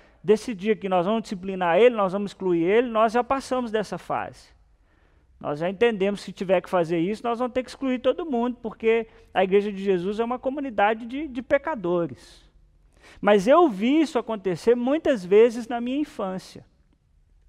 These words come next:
E isso era uma crise para mim, porque, historicamente, quem era disciplinado, excluído das nossas igrejas?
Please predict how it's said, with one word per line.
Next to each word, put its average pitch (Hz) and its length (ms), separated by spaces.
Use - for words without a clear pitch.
E 269 120
isso 320 180
era 330 160
uma 381 160
crise 240 460
para 160 200
mim, 127 220
porque, 294 400
historicamente, 269 1040
quem 302 220
era 254 200
disciplinado, 208 1200
excluído 226 680
das 190 220
nossas 175 380
igrejas? 131 680